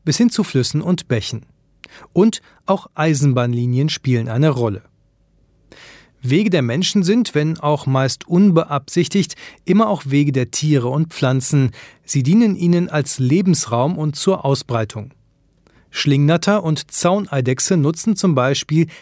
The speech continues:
die Schotterbetten von Gleisen gern als Unterschlupf, weil sie sich in der Sonne schnell erwärmen und die Hitze gut halten.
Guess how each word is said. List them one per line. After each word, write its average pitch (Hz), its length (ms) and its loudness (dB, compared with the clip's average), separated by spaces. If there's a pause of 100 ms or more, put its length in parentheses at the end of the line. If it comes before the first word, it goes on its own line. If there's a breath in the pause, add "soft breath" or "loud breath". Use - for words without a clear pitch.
(100)
die 135 140 -2
Schotterbetten 151 720 -2
von 139 260 0
Gleisen 135 520 2
gern 123 260 -2
als 151 180 -4
Unterschlupf, 175 640 -2 (440 loud breath)
weil 156 200 0
sie 208 100 -2
sich 208 340 0
in 151 80 0
der 127 80 2
Sonne 135 260 0
schnell 113 260 -4
erwärmen 135 520 0
und - 340 -4
die 170 60 2
Hitze 160 280 0
gut 135 200 -2
halten. 127 340 -2